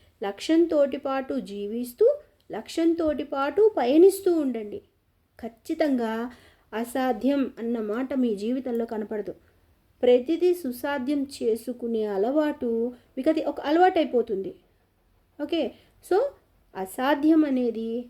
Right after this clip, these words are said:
ఏదీ లేదండి. ఏదైనా సాధనతో సాధించగలం మనం. ఎందుకంటే మనం మనుషులం, అందరికంటే గొప్పవాళ్ళం. So నేను చెప్పేది ఏంటంటే, దయచేసి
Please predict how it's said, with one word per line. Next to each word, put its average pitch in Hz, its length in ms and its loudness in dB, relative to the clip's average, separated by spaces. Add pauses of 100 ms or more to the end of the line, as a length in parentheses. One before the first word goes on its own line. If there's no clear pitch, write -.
(220)
ఏదీ 269 420 2
లేదండి. 233 540 -2 (400)
ఏదైనా 277 680 2 (400)
సాధనతో 254 640 -2
సాధించగలం 214 960 -4
మనం. 208 400 -6 (320)
ఎందుకంటే 247 460 -2
మనం 302 240 4
మనుషులం, 403 600 4 (460)
అందరికంటే 339 540 2
గొప్పవాళ్ళం. 294 800 0 (640)
So 392 180 2 (460)
నేను 208 200 -2 (100)
చెప్పేది 247 320 0
ఏంటంటే, 233 480 -2 (400)
దయచేసి 247 800 2